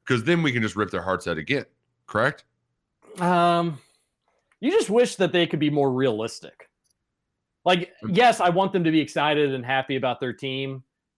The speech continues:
Speaker 2: but not just ignore, like, where this rivalry is.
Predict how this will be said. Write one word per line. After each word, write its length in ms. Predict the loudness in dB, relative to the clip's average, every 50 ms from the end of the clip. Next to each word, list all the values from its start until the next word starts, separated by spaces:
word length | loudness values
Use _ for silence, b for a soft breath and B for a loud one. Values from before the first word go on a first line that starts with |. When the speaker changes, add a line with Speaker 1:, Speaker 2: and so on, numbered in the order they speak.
| _ -20
Speaker 2:
but 560 | -18 -14 -4 0 2 2 4 2 2 0 -2 -6 _ _ _ _ _ _ _ _ _ _ _ _ _ _ _ _ _ _ _ _ _ _ _ _ _ _ _ _ _ _ _ -6
not 380 | -2 0 2 2 2 0 0
just 220 | -2 -4 -4 -4 -6
ignore, 640 | -8 -6 -4 -2 -2 0 0 0 0 0 -2 -4 -8 _ _ _
like, 180 | -6 -6 -6 -6
where 440 | -6 -8 -4 -2 0 0 2 0 -2
this 340 | -2 -4 -8 -8 -10 -20 _ _ _ _ -12
rivalry 640 | -6 -2 0 0 0 0 -2 -4 -6 -6 -6 -8 -8 -10
is. 300 | -12 -14 -20 -20 -20